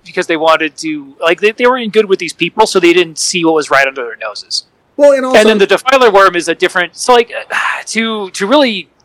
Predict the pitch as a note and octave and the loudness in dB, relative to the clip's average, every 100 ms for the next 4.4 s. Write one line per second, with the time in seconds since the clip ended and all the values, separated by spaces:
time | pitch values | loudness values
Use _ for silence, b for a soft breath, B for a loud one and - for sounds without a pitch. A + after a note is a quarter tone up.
0 | _ F3+ D#3+ - F#3 D3 - C3 A#2 C3 | _ -2 0 0 0 -2 -4 -4 -4 -4
1 | C3 C#3 B B B _ F#3 F#3 E3+ E3 | -2 -2 B B B _ 4 6 6 4
2 | D3+ - - A3 A3+ C4 B3 F#3+ F#3 E3+ | 0 -8 -6 0 2 2 0 0 0 -2
3 | E3+ - D#3 C#3+ C#3+ D3 C3+ - _ D#3 | -8 -10 -8 -4 -4 -6 -8 -14 _ -4
4 | E3 E3 D3 | -2 -2 -6